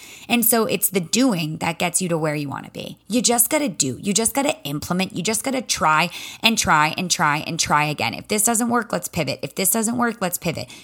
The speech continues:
If this doesn't work, let's figure it out. And keep throwing things at the wall until you figure out what works best for you and your routine and your body and your mental health, all of it. And I guarantee if you stay tried and true to the practice,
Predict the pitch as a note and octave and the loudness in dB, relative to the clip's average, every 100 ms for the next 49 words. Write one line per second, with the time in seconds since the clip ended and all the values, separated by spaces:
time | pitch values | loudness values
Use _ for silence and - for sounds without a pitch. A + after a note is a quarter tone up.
0 | - E3 G#3+ A3+ B3+ A#3+ B3+ B3 A#3 - | -12 -4 4 4 6 2 2 0 0 -14
1 | - G3+ - G3+ E3+ E3+ D#3 A2 - G#3 | -6 -2 2 2 2 0 0 -2 -2 -2
2 | G3+ - A#3 - F#3+ G3 G#3 A3 G#3+ G#3 | -2 -2 -2 0 0 0 0 -2 0 0
3 | F3+ D3 D3+ D#3 F3 B3 B3+ - - - | -2 0 2 4 4 2 0 -12 -10 -2
4 | G#3+ G#3 G#3 A3+ A3+ - F3+ G3 - D3 | 2 4 2 2 -2 0 0 0 0 2
5 | F3+ D#3 F3 E3 F#3 F#3 - D#3+ F3 F3+ | 2 2 -2 0 -2 0 -6 -2 0 2
6 | - - E3+ D3+ E3 A3+ A#3 - D3+ D#3 | 2 0 -4 -2 0 2 2 0 -2 2
7 | G3 A3 A#3 G3 - F#3+ F#3 - C3+ C#3 | 2 2 2 2 0 0 -4 -4 -2 0
8 | G#3 G3+ E3+ E3+ E3+ E3 - - D3 C#3 | 0 2 2 4 2 -2 -6 -10 -6 -2
9 | D3 A3+ A#3 G#3+ G#3+ E3 E3+ E3+ - - | 2 4 4 2 2 2 2 2 -2 -16
10 | - - F3+ A3+ G#3 G2+ - - - - | -16 2 4 6 2 -2 -10 -14 -20 -20
11 | - - G#3+ G#3+ G#3 G3 A#3+ C4+ B3 B3+ | -20 -2 0 2 2 2 4 4 4 4
12 | B3+ - F3+ - G3 G#3 - A3 G#3+ - | 2 2 -4 -2 0 4 4 2 -2 0
13 | E3 F3+ G3+ F3+ - F3 F#3 E3+ D3+ - | 0 2 0 -2 0 0 0 -2 -6 0
14 | D3 D3 - A3 A3 | 2 2 0 2 0